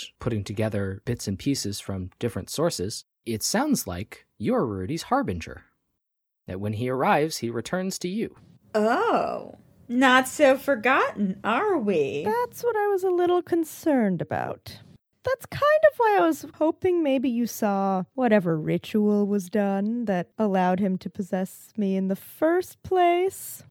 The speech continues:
Speaker 3: Maybe we could just make sure that doesn't happen.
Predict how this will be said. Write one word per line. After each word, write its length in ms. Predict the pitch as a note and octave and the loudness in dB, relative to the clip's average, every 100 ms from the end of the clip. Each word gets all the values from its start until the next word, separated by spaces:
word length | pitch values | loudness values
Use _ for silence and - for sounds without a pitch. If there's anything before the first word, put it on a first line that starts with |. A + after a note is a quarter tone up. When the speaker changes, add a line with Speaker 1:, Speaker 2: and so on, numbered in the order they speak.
| - | -2
Speaker 3:
Maybe 240 | G3+ F#3+ | 0 2
we 140 | E3+ | 0
could 160 | E3 E3+ | 0 -2
just 220 | E3+ - | -4 -4
make 180 | F3 E3+ | -2 -4
sure 180 | - F3 | -2 -2
that 180 | E3+ E3 | -2 -2
doesn't 220 | F3 E3+ | -4 -4
happen. 560 | E3+ - A3+ - A#3+ | -8 -8 -10 -8 -10